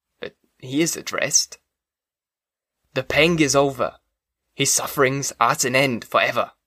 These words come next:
A sod covers his gentle form, and he knows no pain. He can no longer be a subject for pity. We must reserve that for his miserable survivors."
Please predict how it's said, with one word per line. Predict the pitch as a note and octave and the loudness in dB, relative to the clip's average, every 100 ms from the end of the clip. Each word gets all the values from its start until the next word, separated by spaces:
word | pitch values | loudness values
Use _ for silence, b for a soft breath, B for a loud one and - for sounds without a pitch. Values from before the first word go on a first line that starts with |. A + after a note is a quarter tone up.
| _ _ _ _ _ _ _ _ _ _ _ - | _ _ _ _ _ _ _ _ _ _ _ -8
A | A#2+ | -4
sod | - C3+ C3 - _ _ _ _ | 2 2 0 -8 _ _ _ _
covers | - D3+ D#3 C#3 | 0 0 2 0
his | C3+ - | 0 2
gentle | C#3 C#3 C#3+ | 2 2 -2
form, | B2 B2+ A#2+ F#2 _ _ _ _ _ _ _ _ | 0 2 2 0 _ _ _ _ _ _ _ _
and | - A#2 | -8 -6
he | A#2+ | 0
knows | A#2 C#3 - | 0 0 -2
no | A2+ C#3 | 2 2
pain. | - B2 A2+ F#2 - _ _ _ _ _ _ _ _ _ _ _ _ _ | 2 -2 -2 -8 -18 _ _ _ _ _ _ _ _ _ _ _ _ _
He | C#3+ | -6
can | - C3+ | -2 2
no | C3 | 4
longer | C#3+ D#3 C#3+ C#3+ D3 | 6 4 4 4 2
be | - D3 | 0 0
a | |
subject | C#3 C3+ C3+ D3+ - | 2 2 2 0 -2
for | C3+ | -8
pity. | - G#2+ - - _ _ _ _ _ _ _ _ _ - | -6 -6 -8 -10 _ _ _ _ _ _ _ _ _ -8
We | A#2 | -2
must | B2 - | -2 0
reserve | D3 C3+ C#3+ B2 | 0 4 2 4
that | C3+ A2 - - _ | 0 0 -6 -10 _
for | B2+ | -10
his | B2 A2+ | -8 -6
miserable | A2 A2 B2 B2+ | -6 -4 -4 -4
survivors." | B2 A#2 A2+ E2 D#2+ - | 0 2 0 -4 -4 -4